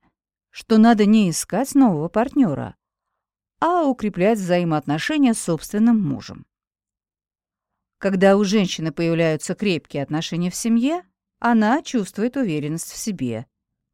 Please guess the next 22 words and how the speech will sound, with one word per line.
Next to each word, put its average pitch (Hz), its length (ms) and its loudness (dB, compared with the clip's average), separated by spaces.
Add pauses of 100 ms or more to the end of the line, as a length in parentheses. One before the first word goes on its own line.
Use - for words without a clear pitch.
готовность 196 1080 -2
к - 80 -8
реализации 170 800 0
в 139 80 -8
социальной 156 680 -4
жизни 160 640 -2 (720)
и 233 100 4
может 190 400 2
найти 302 320 0
интересную 220 640 2
работу, 208 440 0
начать 170 520 -2
своё 165 440 0
дело 180 480 -2
или 160 160 0
заняться 143 720 -2 (140)
благотворительностью. 185 1400 -4 (1900)
В - 180 -20
первых 262 480 0
трёх 254 300 0
частях 175 720 -4
книги 180 540 2